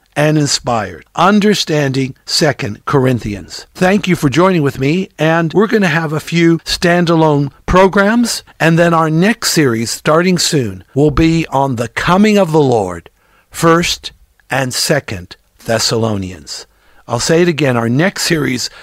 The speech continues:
will be the coming of the Lord, First and Second Thessalonians.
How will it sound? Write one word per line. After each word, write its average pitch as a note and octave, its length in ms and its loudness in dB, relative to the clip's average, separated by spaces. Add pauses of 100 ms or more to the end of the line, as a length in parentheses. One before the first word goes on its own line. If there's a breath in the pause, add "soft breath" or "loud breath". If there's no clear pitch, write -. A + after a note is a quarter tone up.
(100)
will C#3+ 120 0
be D3 180 0
the C3 140 -2
coming G3 420 2
of E3 100 2
the D#3+ 100 2
Lord, A#2+ 460 0 (160 loud breath)
First - 560 0 (260)
and D3 160 0
Second A2+ 580 -4 (340)
Thessalonians. A#2 1000 -4